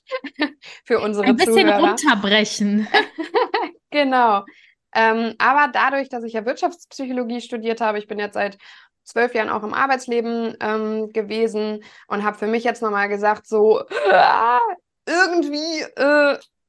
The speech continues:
Speaker 1: ist es das alles nicht und ich möchte nochmal was anderes, ähm, obwohl mein Lebenslauf vielleicht was anderes sagt. Und, ähm, das möchte ich halt auch anderen ermöglichen. Und in dem Zuge,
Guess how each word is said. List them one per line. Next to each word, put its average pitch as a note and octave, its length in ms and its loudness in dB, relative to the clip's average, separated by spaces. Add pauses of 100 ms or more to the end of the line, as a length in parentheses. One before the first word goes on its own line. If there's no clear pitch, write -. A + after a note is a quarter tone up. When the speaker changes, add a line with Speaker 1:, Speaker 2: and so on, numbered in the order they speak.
(120)
Speaker 1:
ist D4 160 2
es F#4 60 0
das C#4+ 180 0
alles D4+ 300 0
nicht D#4+ 340 -2
und - 160 -4
ich C4 140 -10
möchte B3 260 -4
nochmal A#3 240 -2
was G#3+ 140 -4
anderes, B3+ 720 0
ähm, A3 640 -2
obwohl G#3+ 340 0
mein A3+ 160 0
Lebenslauf G#3+ 540 -2
vielleicht G3+ 320 -4
was F#3 100 -10
anderes A#3 400 -2
sagt. G#3 380 -2 (460)
Und, G3+ 920 -2
ähm, G3 340 -10
das G3+ 180 0
möchte G#3+ 240 -4
ich G3+ 100 -16
halt F#3+ 120 -6
auch - 120 -8
anderen F3+ 380 -6
ermöglichen. - 680 -12 (920)
Und G#3 320 -2
in G3+ 180 -4
dem C4 220 0
Zuge, D#4+ 600 2